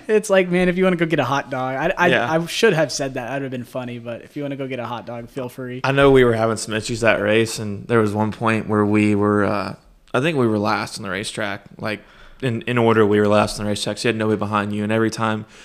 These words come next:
Speaker 2: every time you would go by one of the other spotters, it'd be like, "Oh, y-, no pressure up back."
Speaker 1: No
Speaker 2: I'm like,
Speaker 1: pressure.
Speaker 2: I'm like, "He,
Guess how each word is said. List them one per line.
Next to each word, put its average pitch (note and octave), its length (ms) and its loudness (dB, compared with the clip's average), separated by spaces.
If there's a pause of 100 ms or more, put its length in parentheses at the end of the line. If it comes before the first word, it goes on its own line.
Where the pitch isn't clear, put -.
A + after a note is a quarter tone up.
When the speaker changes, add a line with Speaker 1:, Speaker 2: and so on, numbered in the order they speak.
(340)
Speaker 2:
every D3 140 4
time C3+ 220 2
you A#2+ 100 2
would A#2 80 2
go A#2+ 120 4
by A2+ 180 6
one A2+ 140 4
of A2 40 2
the A2 60 2
other A2+ 100 2
spotters, A2 460 0
it'd - 80 -14
be A2 40 -2
like, G#2+ 200 -4
"Oh, B2+ 220 0
y-, C3 120 -10
no C3 160 0
pressure C#3+ 360 -4
up D3+ 100 -2
back." D3 220 -2
Speaker 1:
No F#3 220 6
Speaker 2:
I'm - 160 4
like, C3 220 6
Speaker 1:
pressure. A2 120 4
Speaker 2:
I'm A#2 80 2
like, A2 180 2
"He, - 220 -10